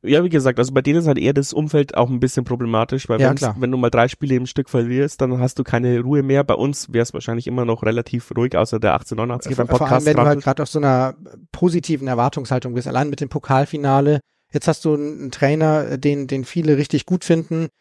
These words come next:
Speaker 2: Ich find den, also ich, ich weiß gar nicht, was die alle mit dem haben. Der hat,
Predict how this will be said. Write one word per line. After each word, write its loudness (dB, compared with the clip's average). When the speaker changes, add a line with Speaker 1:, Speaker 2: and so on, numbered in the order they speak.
Speaker 2:
Ich -12
find -2
den, 0
also -12
ich, -10
ich -6
weiß 0
gar 2
nicht, 0
was 0
die -2
alle 0
mit -2
dem 2
haben. 2
Der 0
hat, 0